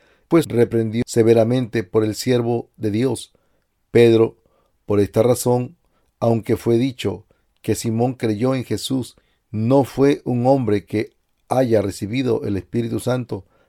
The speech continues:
a través de la remisión de pecados. En otros términos, él creyó que podía recibir la vida en el Espíritu Santo dando cosas mundanas a Dios.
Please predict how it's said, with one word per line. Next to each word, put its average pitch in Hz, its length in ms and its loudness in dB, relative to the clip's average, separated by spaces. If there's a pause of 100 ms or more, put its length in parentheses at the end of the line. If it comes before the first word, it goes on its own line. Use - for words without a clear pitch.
(140)
a 117 120 -2
través 110 600 0
de 110 120 0
la 107 100 2
remisión 107 560 -4
de 120 80 -4
pecados. 95 560 -6 (680)
En 113 160 0
otros 139 280 0
términos, 123 560 2 (200)
él 151 200 6
creyó 123 520 2
que 113 140 -2
podía 113 400 2
recibir 107 420 -2
la 110 120 2
vida 107 400 -2
en 98 160 -6
el 92 100 -4
Espíritu 98 400 -8
Santo 117 460 -4 (420)
dando 120 380 0
cosas 139 480 0 (160)
mundanas 127 680 0
a 92 120 -6
Dios. 85 340 -8